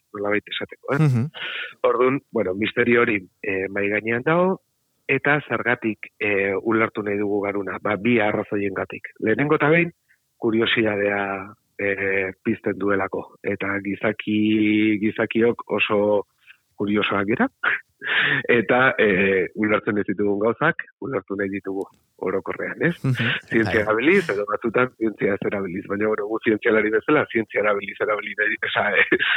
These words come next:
Speaker 1: <laughs> ulertu nahi ditugu. Orduan, hori alde batetik, baina bestetik,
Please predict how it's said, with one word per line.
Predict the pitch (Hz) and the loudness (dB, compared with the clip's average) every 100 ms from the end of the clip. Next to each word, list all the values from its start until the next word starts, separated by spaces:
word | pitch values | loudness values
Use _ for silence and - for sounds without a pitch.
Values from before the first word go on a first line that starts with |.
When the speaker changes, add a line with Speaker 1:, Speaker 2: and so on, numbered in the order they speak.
| 165 | 2
Speaker 1:
<laughs> | 127 | 4
ulertu | 120 131 120 | 4 4 2
nahi | 107 101 | -2 -2
ditugu. | 123 - 113 _ - 151 - _ | -4 -8 -12 _ -20 -20 -20 _
Orduan, | 127 135 147 101 87 | -2 0 2 0 -6
hori | - 143 160 | -2 2 4
alde | 139 135 | 2 0
batetik, | 117 113 85 _ | -2 -6 -10 _
baina | - 123 135 | -12 -6 -6
bestetik, | 135 190 170 147 | -4 -4 -4 -6